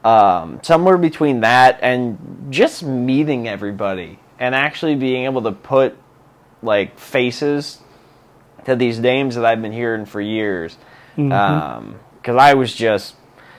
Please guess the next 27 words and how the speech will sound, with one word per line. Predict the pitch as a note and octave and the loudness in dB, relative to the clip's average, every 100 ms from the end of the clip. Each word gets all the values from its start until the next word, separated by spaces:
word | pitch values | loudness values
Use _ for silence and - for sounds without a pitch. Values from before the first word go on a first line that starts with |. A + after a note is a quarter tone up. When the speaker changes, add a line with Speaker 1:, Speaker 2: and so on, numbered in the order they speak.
| _ _ | _ _
Speaker 1:
playing | - B2 A2+ G#2+ | -2 0 0 -4
tournaments | B2+ A#2 A2+ A2 G#2+ A2+ | 0 0 0 -6 -8 -10
in | |
the | G2+ | -10
SoCal | G2 B2 A#2 A2+ G2+ F#2 | -6 -2 -2 -2 -6 -6
area, | F2+ E2 D#2 B1+ A#1 - | -8 -10 -12 -14 -18 -8
right? | G2+ G#2 G#2 | -2 0 -2
I, | - A#2 - | -2 -4 0
I | A#2 | 0
hadn't | C3+ C3+ | 2 0
really | A2+ B2 A2+ | 0 0 0
done | G#2+ G#2+ G#2 | 0 -2 -2
much | G#2 - | -4 -4
traveling, | - A2 G2 F#2+ A2 A#2 B2+ - - - - _ _ | -10 -4 -4 -4 -6 -6 -10 -14 -20 -20 -20 _ _
uh, | G#2 G2+ F2 C2+ | 2 2 0 -4
and | A2 | -8
to, | G#2+ A2+ | -4 -4
to | F#2+ A#2+ | -4 -6
finally | A#2+ C3 C3 B2 | 2 2 2 -4
meet | G2+ G#2+ A2+ - | -6 -6 -8 -8
some | D3 C#3 | -4 -2
of | |
these | C#3 C3 | -2 -4
people, | - C3+ C3 C3+ C3 C3+ - _ _ | -4 -4 -2 -2 -2 -4 -10 _ _
uh, | F2+ F2 D#2 | -2 -2 -4
in | G2+ G#2 | -8 -10
person | G2+ A#2 A2 C3+ C3+ D#3 | -6 -4 -2 -2 -2 -4